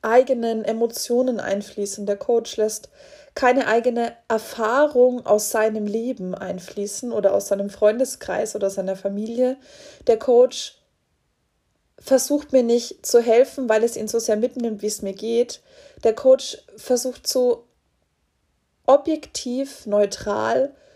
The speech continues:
und uninvolviert, falls es dieses Wort gibt, <laughs> so wenig invol-, involviert wie möglich zu sein,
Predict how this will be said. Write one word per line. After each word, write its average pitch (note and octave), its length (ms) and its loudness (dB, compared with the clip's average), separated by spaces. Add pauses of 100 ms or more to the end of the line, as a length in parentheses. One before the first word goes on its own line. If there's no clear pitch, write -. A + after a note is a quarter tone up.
(340)
und A#3 580 0 (260)
uninvolviert, B3 960 2
falls - 220 -6
es - 140 -14
dieses - 340 -14
Wort - 240 -8
gibt, C#4 340 0 (260)
<laughs> - 500 -4
so B3+ 180 2
wenig D#4+ 340 0
invol-, A3+ 480 0
involviert A#3+ 640 2
wie C4 80 -6
möglich G3 460 -6
zu - 160 -10
sein, G#3+ 480 -2